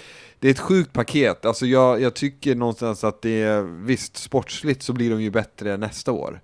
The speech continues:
så. Men, eh, jag tror att med de picksen och den pickswappen och allt annat de gav så skulle de kunna få mer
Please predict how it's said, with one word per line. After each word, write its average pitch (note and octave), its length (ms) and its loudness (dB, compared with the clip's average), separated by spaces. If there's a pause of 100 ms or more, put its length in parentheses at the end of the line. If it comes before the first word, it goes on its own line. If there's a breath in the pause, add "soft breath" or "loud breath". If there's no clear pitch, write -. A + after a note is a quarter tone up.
(120)
så. - 280 -16 (500 soft breath)
Men, G2+ 420 -2
eh, G2+ 60 0
jag G2 320 -2
tror B2 280 -2
att F#2+ 120 -6
med G2+ 180 -6
de A2+ 240 -2
picksen G2 500 -8
och F2 100 -6
den G2 280 -6
pickswappen G2 680 -8
och F2+ 200 -4
allt F2+ 260 -6
annat F#2+ 300 -8
de G2 160 -10
gav F2 240 -2
så - 240 -14
skulle F2+ 380 -8
de E2 140 -10
kunna E2 240 -14
få E2 460 -12 (200)
mer G2 580 -8